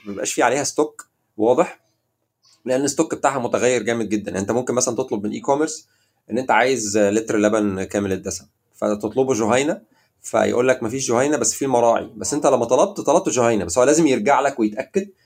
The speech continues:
فهيضطر يموديفاي الأوردر. فهو لو كده بصيت، ف-، فده مثلا ده، ده بيحصل من انترفيس تانية. فلو جيت بصيت التلاتة دول أو الأربعة actually اللي إحنا اتكلمنا عليهم، اللي هو الكاستمر ابلكيشن والرياكت نيتيف اب وال-،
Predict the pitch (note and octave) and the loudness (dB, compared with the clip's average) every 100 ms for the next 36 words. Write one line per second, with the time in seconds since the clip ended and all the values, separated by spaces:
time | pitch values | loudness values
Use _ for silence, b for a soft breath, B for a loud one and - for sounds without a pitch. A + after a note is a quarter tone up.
0 | _ _ G#2 G#2+ G#2+ D#3+ E3 C#3+ A#2 D3 | _ _ 0 0 4 4 4 4 2 4
1 | D3 - C#3+ D3 D#3 - A#2 C#3+ D3 - | 2 4 2 2 0 2 4 4 4 -2
2 | _ b b b - A2+ E3+ D3 - E3+ | _ b b b -2 2 2 2 2 0
3 | F#3 - C3 - C#3 D#3+ F3 D#3+ C3+ G#2+ | -2 -2 0 2 2 2 2 2 0 -4
4 | - A2 C3 B2 D3 F#3 - D#3 B2 A#2 | -6 -2 0 2 0 2 2 0 0 -4
5 | A#2 G#2 C#3+ C#3+ C3 A2 F#2 - _ b | -6 -4 -2 0 0 0 -4 -10 _ b
6 | b b A2+ A2+ F#3 D#3+ - G#3 G#3+ - | b b 0 2 2 2 2 0 -2 -14
7 | A2 - C3 E3 G#3 D3+ F3 A3 C#4 A2 | -16 -2 2 2 2 2 0 0 -2 0
8 | A2+ A2 A2 G#2+ D3 C#3+ - - - A2 | 2 2 0 0 2 2 0 -4 -4 0
9 | C3 - B2+ A2 A#2+ C3+ G2+ B2+ B2+ G#2 | -2 -2 -6 -2 -2 0 0 0 0 2
10 | A#2 A2+ b b b b - C#3+ C#3 C3 | 2 0 b b b b -4 -2 0 2
11 | A2+ G#2 G#2+ D#3 D#3+ D#3 C#3+ C#3+ A2 G#2 | 2 2 -2 -2 0 0 0 0 2 2
12 | A#2 - A#2+ G#2 - C3 D3 - A#2 A2 | 0 -4 -6 -6 0 4 4 2 -2 -2
13 | G#2 G2+ G2+ G2+ G2 F#2+ | -2 -2 0 0 0 -4